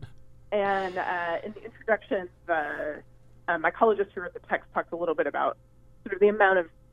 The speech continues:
Speaker 2: technical innovation that was required to produce it, because among other things, they needed to make sure that they could make a lot of reproductions of the master film in a way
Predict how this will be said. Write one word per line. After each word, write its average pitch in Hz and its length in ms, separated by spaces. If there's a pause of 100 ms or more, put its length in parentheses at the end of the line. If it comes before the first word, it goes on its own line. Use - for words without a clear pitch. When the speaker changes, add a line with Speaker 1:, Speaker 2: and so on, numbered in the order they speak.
Speaker 2:
technical - 380
innovation 160 400
that 147 100
was 143 160
required 139 640 (480)
to 196 80
produce 277 320
it, 220 140
because 226 180
among 185 220
other 214 260
things, 180 220 (180)
they 175 140
needed 180 320 (240)
to 160 240
make 165 180
sure - 140
that 165 160
they 151 80
could - 180
make 156 280 (600)
a 196 80 (140)
lot 208 240
of 180 140
reproductions 175 600
of 160 120
the 160 60
master 151 440 (100)
film 165 320 (1040)
in 190 140
a 175 100
way 175 580